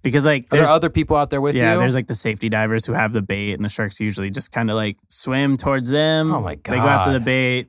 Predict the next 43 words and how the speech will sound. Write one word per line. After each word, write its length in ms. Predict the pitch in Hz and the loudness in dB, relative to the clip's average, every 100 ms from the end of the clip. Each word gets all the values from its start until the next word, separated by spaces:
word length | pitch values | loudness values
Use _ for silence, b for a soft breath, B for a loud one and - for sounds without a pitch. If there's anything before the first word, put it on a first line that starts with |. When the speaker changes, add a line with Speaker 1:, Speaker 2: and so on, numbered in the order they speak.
| - | -6
Speaker 1:
or 160 | 113 | -4
they 120 | 110 | -4
don't, 340 | 104 113 117 110 | -2 -2 -2 -4
and 160 | 104 104 | -4 -4
they 120 | 101 | -6
kinda 240 | - 104 | -6 -8
swim. 320 | 101 110 104 - | -6 -8 -8 -8
And 140 | 110 | -6
the, 80 | 107 | -4
all 140 | 120 | -2
the 60 | 120 | -2
divers 340 | 98 98 101 | -2 -4 -6
are 80 | 98 | -6
around, 300 | 95 95 92 | -6 -6 -8
so, 120 | - | -10
like, 180 | 95 95 | -10 -10
they 120 | 95 | -10
just 200 | 98 - | -10 -10
kinda 160 | - 98 - | -10 -10 -8
go 80 | 90 | -10
in 100 | 95 | -8
the 80 | 107 | -10
circle. 480 | - 101 - 98 - _ _ _ _ _ | -8 -8 -4 -6 -8 _ _ _ _ _
And 80 | - | 0
they'll 80 | 139 | 2
get 160 | 147 143 | 2 0
you 60 | |
close 260 | - 123 113 | -2 -2 0
to 60 | |
the 100 | 117 | -2
bait, 240 | 101 104 107 | -2 -2 -2
and 80 | 104 | 0
then 100 | 101 | -2
you 60 | 95 | -2
can 120 | 98 | -6
see, 220 | - 98 | -4 -4
like, 180 | 92 92 - - | -4 -6 -10 -8
all 120 | 101 | -6
the 160 | 95 92 - _ | -6 -10 -16 _
big 180 | 101 92 | -8 -8
teeth 240 | - 98 - | -6 -8 -6
and 120 | 98 | -8
stuff. 320 | - 104 101 | -6 -6 -6